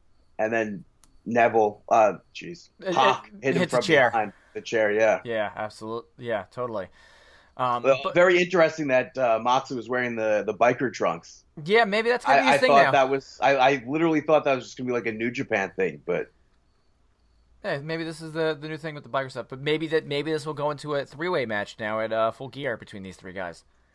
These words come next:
Speaker 1: I, it was so crazy, like, watching this match because, like, where were the people in W W E cheering for Ambrose or Tye Dillinger?
Speaker 2: I don't know.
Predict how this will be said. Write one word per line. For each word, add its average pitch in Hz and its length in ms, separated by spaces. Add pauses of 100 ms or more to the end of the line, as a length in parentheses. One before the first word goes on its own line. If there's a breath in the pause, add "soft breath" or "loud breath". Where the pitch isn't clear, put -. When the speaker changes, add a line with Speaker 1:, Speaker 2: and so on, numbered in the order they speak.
(200)
Speaker 1:
I, 160 240
it 190 100
was 208 180
so 226 200
crazy, 175 480
like, 131 240
watching 127 440
this 123 220
match 120 480
because, - 560 (140)
like, 139 320
where 190 260
were 220 160
the 175 100
people 151 640 (520)
in 127 260
W 127 260
W 104 280
E 110 280 (380)
cheering 127 580
for 113 380
Ambrose 123 500
or 107 120
Tye 110 260
Dillinger? 104 540 (1200)
Speaker 2:
I 95 80
don't 95 120
know. 98 200